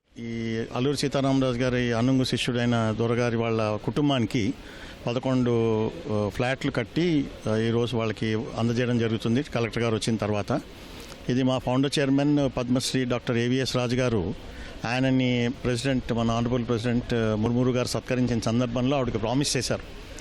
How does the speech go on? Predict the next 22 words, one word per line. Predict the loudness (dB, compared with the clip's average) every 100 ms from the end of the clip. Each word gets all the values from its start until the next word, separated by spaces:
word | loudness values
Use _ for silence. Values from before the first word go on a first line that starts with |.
| -14 -8 -2
"మేము | 0 2
వీళ్ళని | 2 0
అలా | 0 -2
చెట్టు | -4 -2
పుట్టుకి | -4 -4 -2
వదిలేయము, | 0 2 0 0 0 0
మేము | 0 0 0
వాళ్ళకి | 0 -2 -2 -2 -2 -6 -12 -10 -10
పక్కా | -4 -2
ఇళ్ళు | -2 -2
కట్టించి | -4 -4 -4 -2
ఇస్తామని" | -2 0 0 0 -2
చెప్పి. | -4 -8 -10 -16 -16 -16 -16 -14 -6
So | -2
ఆ, | 0 -2
ఆ | -2 0
రోజు | 2 2 0
ఇచ్చిన | 0 2 2 2 2 0 -2
ప్రామిస్ని | 0 2 2 2 2
బట్టి | 0 -2 0 2 2 2
ఈరోజు | 0 2 2 2
మేము | 2 2 2 2 0 0 -2